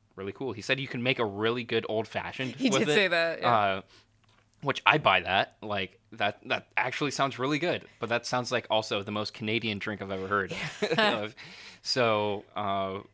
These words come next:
Speaker 2: Yeah, he said he puts it, like, on ice cream and stuff like that, too,
Speaker 1: Well, yeah, he
Speaker 2: and
Speaker 1: said when he, when he cooks salmon and stuff
Speaker 2: Yeah.
Speaker 1: like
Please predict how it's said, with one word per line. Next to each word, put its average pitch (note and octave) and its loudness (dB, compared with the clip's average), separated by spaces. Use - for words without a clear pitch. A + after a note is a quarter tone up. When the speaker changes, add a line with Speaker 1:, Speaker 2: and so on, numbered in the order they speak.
Speaker 2:
Yeah, - -8
he G3+ -8
said G4 0
he G#4+ 2
puts - -2
it, - 0
like, D#3 0
on B2+ -4
ice D#3 -8
cream E3 -10
and D3 -14
stuff - -10
like D3 -8
that, C#3+ -4
too, D3 -10
Speaker 1:
Well, C3+ -2
yeah, E3+ 0
he D3 -4
Speaker 2:
and B2+ -6
Speaker 1:
said D3+ -2
when C3+ -4
he, C3+ -4
when B2+ -6
he B2 -4
cooks - -6
salmon A2 -4
and F2 -12
stuff F#3+ -2
Speaker 2:
Yeah. F#3+ 4
Speaker 1:
like F3 0